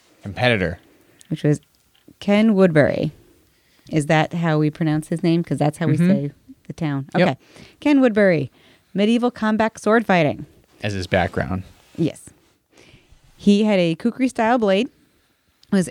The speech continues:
Speaker 2: eighteen and a half inches with fifteen inch of cutting surface and eight inch of handle. Um, Travis says that he's concerned about bending in the blade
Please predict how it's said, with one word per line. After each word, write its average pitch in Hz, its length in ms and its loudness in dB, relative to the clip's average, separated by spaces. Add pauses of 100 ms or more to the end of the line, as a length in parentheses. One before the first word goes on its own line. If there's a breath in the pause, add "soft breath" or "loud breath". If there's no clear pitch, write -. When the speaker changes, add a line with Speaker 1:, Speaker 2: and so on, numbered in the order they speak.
(120)
Speaker 2:
eighteen 208 480 -2
and 196 100 -2
a 190 40 0
half 196 300 0
inches 208 800 -2
with 156 260 0
fifteen - 520 -2
inch 180 200 -4
of 156 140 -8
cutting 185 320 -2
surface 190 540 -4
and 156 120 -2 (120)
eight 165 200 -2
inch 156 200 -2
of 156 60 -12
handle. - 380 -8 (1500 soft breath)
Um, 143 560 -2 (460)
Travis 196 360 2
says 220 280 2
that 185 80 2
he's 202 220 0
concerned 247 460 2
about 185 540 4 (140)
bending 156 580 2
in 156 140 -2
the 156 60 4
blade 147 420 2